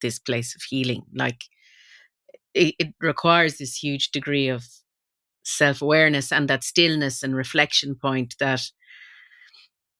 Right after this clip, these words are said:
I, I'm hopeful that more and more people are making that time for themselves. We have too much of, you know, from an entrepreneurship perspective, there's this battle against the hustle culture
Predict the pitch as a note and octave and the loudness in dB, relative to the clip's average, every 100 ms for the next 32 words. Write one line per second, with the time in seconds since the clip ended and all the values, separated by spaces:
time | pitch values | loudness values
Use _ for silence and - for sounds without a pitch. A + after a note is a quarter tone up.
0 | _ _ _ - E3+ - E3+ D#3 D#3+ F#3 | _ _ _ -2 0 4 4 4 6 4
1 | - D#3 C#3+ C#3 D#3 D3+ C#3+ C#3 - D#3 | 4 -2 0 0 2 2 4 2 0 0
2 | D3 C#3 D3 D3+ E3 C#3 B2+ - C3 B2 | 2 4 4 2 0 0 -2 0 -2 -2
3 | A2+ C3 _ _ - - C3 B2+ B2 C3 | -4 -12 _ _ -8 -4 -2 0 2 0
4 | B2 B2+ D#3 C3+ C#3+ C#3+ - D3 C#3+ - | 0 -4 -4 0 0 0 -4 0 -2 0
5 | - - D#3+ C#3+ C#3 B2 - - D#3 C#3 | -4 -2 -2 0 -2 -6 -14 -2 0 2
6 | D3+ C#3+ C#3+ C#3+ - D#3 D#3+ D#3 E3 _ | 2 4 4 2 -2 2 4 4 -2 _
7 | - C#3+ - D#3 - D3 C3 _ - - | -2 0 4 2 2 -4 -4 _ -20 -20
8 | - - - _ _ _ _ - - - | -20 -20 -20 _ _ _ _ -20 -20 -10
9 | - D3+ C3+ D#3 - - D#3+ D#3 E3 D3+ | 0 2 2 -4 -4 4 4 4 0 -2
10 | C#3 - _ _ _ - D3 C3 D3+ C#3 | -4 -10 _ _ _ -6 -4 2 2 2
11 | - C#3 D3+ C#3+ D#3 - D3+ D3 - D3+ | -4 0 0 0 -4 -2 0 0 2 2
12 | C#3+ C3+ | 2 0